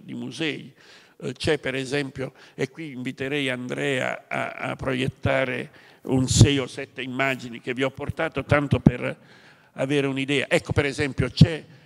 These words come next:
la prima opera di Michelangelo Buonarroti, questo è il Fauno Ridente, eh, che, eh, se andate a leggere la biografia di Michelangelo nel Vasari,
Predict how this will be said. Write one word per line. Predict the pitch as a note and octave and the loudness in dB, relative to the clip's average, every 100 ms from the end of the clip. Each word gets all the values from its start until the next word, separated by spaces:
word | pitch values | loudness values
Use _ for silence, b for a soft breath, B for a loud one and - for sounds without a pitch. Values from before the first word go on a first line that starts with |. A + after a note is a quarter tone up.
| B - | B -6
la | D#3 | -4
prima | E3 G#3+ G#3 E3 | -4 -6 -2 0
opera | F#3 F#3 D#3 | 0 0 -2
di | C3+ C#3 | -2 -4
Michelangelo | C#3+ C3 D3 D#3 D#3 C3+ C3+ C3 A2+ | -6 -4 -4 -4 -6 -4 -2 -2 -4
Buonarroti, | B2+ C3 C#3+ F3 E3+ - - | -6 -6 -4 0 0 -2 -8
questo | - D#3+ - C3+ | -10 -8 -6 -4
è | C3 B2 B B B | -2 -4 B B B
il | - B2+ | -6 -4
Fauno | - D#3 D#3 C#3+ C3 | 0 2 4 4 2
Ridente, | B2+ D3+ C3+ B2+ B2+ C3 D#3+ F3+ G3 B B B B - | 2 2 2 0 0 -2 -2 -2 -6 B B B B -8
eh, | - C3+ B2+ - | -2 0 -2 -6
che, | - E3 D#3+ - - - _ | -6 0 0 -2 -8 -20 _
eh, | - B2+ A#2+ A2 - - | -10 -8 -6 -8 -10 -12
se | - - D3+ | -8 -4 -2
andate | C#3+ E3 D#3+ | -2 -4 -2
a | D3 | 0
leggere | D3 D3+ B2 B2 A#2+ A#2 A2 | 0 -2 -4 -6 -4 -4 -4
la | C3 | -4
biografia | C3 C3+ B2+ C3+ - D#3+ | -2 -2 -2 -4 -2 0
di | C#3+ B2 | 0 -2
Michelangelo | C3+ C3+ C3 C3+ B2 B2 A#2 | -6 -4 -4 -4 -6 -8 -8
nel | A#2 B2+ | -6 -6
Vasari, | A#2+ C#3+ C3+ A#2+ A#2+ D3 F#3 | -4 -2 0 0 -2 -4 -6